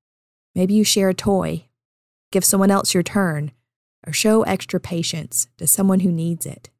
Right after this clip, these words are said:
These are all ways we can follow Jesus.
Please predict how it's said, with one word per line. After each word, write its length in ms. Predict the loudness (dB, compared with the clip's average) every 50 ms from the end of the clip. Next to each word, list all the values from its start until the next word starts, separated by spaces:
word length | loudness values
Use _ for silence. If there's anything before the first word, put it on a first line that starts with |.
| _ _ _ _ _ _ _ _ _ _
These 160 | -4 -2 0
are 100 | 2 2
all 160 | 2 2 2 2
ways 300 | 2 0 -2 -2 -4 -4
we 60 | -6
can 140 | -6 -8 -6
follow 280 | -6 -6 -6 -6 -6
Jesus. 600 | -6 -8 -6 -4 -4 -4 -4 -6 -4 -4 -4 -4